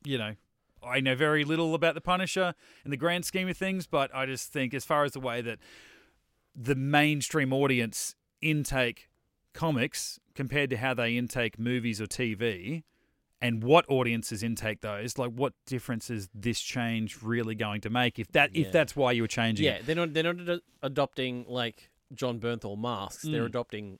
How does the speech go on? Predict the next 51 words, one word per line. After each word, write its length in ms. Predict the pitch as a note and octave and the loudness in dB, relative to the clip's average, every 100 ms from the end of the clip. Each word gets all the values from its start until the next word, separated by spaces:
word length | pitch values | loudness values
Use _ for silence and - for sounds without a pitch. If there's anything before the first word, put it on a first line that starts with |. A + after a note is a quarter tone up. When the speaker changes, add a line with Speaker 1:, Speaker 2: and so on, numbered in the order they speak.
| - | -14
Speaker 2:
skulls. 520 | - - F#2 A#1 - | -8 -6 -6 -8 -6
Speaker 1:
Yeah. 220 | C3+ G#2 - - _ _ | -2 -2 -4 -16 _ _
Speaker 2:
So 200 | - C3 | -6 -4
it's 140 | B2 B2+ | -2 -2
like, 180 | G#2+ | -4
well, 300 | G#2+ G#2+ A2 A2+ | -4 -8 -8 -10
it 60 | |
doesn't 180 | A#2 B2 | -12 -8
matter 160 | A#2+ G2+ | -8 -8
who 120 | G#2 | -8
you 320 | G#2 G2+ G2 _ _ _ _ | -8 -10 -12 _ _ _ _
put, 240 | - B2+ - - | -16 -14 -14 -12
like, 220 | G#2 - - | -12 -12 -12
put 160 | A#2+ | -12
a 60 | G#2 | -12
skull 360 | - A2 G#2+ | -10 -6 -4
on 120 | G#2 G2 | -6 -10
their 120 | F#2 | -10
chest. 400 | - C#3+ E2+ - | -6 -6 -6 -4
Speaker 1:
Yeah. 200 | D#3 G2+ | -4 -4
Speaker 2:
It's 180 | - - _ _ _ _ _ _ _ - | -10 -20 _ _ _ _ _ _ _ -4
Speaker 1:
People 180 | D3+ | -2
just 120 | D3 - | 0 4
go, 80 | |
"Oh, 120 | A#3 G#3 | 6 6
cool. 300 | - C4 - | 6 4 4
Well, 140 | C3+ | -2
now 160 | D3 C#3+ | 0 2
Speaker 2:
Yeah. 60 | C#3+ | 0
Speaker 1:
I'm, 140 | C#3+ | -2
now 180 | D3+ D3+ | 0 0
I'm 80 | C3+ | 0
that 160 | C3 C3+ | -2 -4
one." 220 | A2 E2+ - _ | -6 -12 -16 _
Speaker 2:
I 60 | E3+ | 2
Speaker 1:
You 40 | F#3 | 4
Speaker 2:
know, 160 | F#3+ | 4
Speaker 1:
know? 60 | D#3 | 4
Speaker 2:
I 60 | E3+ | 2
know, 180 | F3 D#3+ | 4 4
um, 420 | C#3+ C3 A#2+ A2 _ _ - - | 2 0 -4 -10 _ _ -14 -4
Archer, 300 | B2+ C#3+ A#2 | -2 -2 -6
the 80 | G#2+ | -6
T 160 | B2 | -6
V 80 | A#2+ | -4
show, 160 | A#2 A#2 | -6 -6
did 160 | A2 | -6
do 160 | G#2+ G#2+ | -6 -4
that 240 | G#2+ G#2+ | -4 -6
'cause 280 | - A2+ G2+ | -10 -12 -8
they, 440 | A2+ A2+ A#2 A#2+ | -4 -2 -2 -4